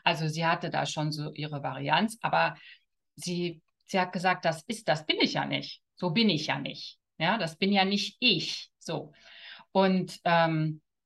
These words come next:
dann haben wir darüber gesprochen, was sie ist. Und dann wurde sie auch ganz traurig und sagte, da in ihr ist so ein Zirkusmädchen, so ein Zirkuskind, ja. Die will eigentlich Zirkuswelt, die will in die Manege, die will irgendwie hüpfen und springen und, und,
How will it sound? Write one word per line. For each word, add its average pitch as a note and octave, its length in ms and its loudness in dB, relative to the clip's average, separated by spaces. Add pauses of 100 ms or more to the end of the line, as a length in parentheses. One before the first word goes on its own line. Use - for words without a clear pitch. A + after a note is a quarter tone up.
(640)
dann F#3 300 0
haben G3 120 4
wir F#3+ 80 4
darüber E3+ 240 4
gesprochen, G3+ 460 0
was E3+ 160 0
sie F#3 100 -8
ist. D#4+ 340 4
Und F#3+ 140 -2
dann F3+ 340 0
wurde F3+ 320 0
sie E3+ 160 -4
auch - 240 -2
ganz E3+ 300 0
traurig A3 500 4
und F3+ 140 -4
sagte, F3+ 280 -2
da F3 100 0
in G#3 360 -2
ihr G#3+ 240 0
ist - 160 -6
so G#3 80 -2
ein G3 160 0
Zirkusmädchen, D3+ 960 -4
so F#3 100 -6
ein G3 120 -4
Zirkuskind, - 880 -4 (100)
ja. G3+ 300 2 (320)
Die F3+ 180 -4
will A3 200 0
eigentlich G#3 720 2
Zirkuswelt, G3+ 920 -2
die F3 140 -6
will G#3 120 2
in F#3+ 160 -2
die F#3+ 80 -2
Manege, G#3+ 680 4
die D#3+ 180 -10
will F3+ 120 -2
irgendwie E3+ 360 -6
hüpfen F#3+ 300 -4
und G#3 180 -2
springen A#3 600 0
und, F3 240 -4
und, D#3+ 280 -8